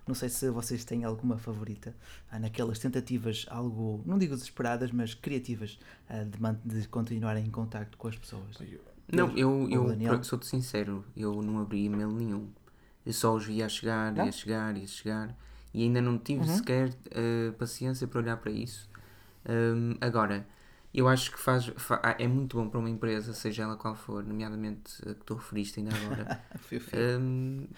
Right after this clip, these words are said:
Speaker 1: Desculpa.
Speaker 3: digamos que, eh, se-, diferenciar-se das restantes, porque provavelmente a maior parte dos e-mails acabaram, acabaram por ser todos semelhantes,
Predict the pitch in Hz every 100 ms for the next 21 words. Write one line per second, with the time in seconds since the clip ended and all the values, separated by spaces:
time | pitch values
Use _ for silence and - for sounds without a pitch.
0 | - - - - 110 - - - - -
1 | - - 107 127 131 131 127 - 131 127
2 | 123 123 - - 50 - - - - -
3 | 139 - 123 131 147 139 - 202 - 123
4 | 123 120 - 170 135 - - - 117 117
5 | 120 120 120 120 117 113 117 - - 117
6 | 113 117 117 117 - 120 117 113 110 -
7 | 113 113 104 - 110 113 139 -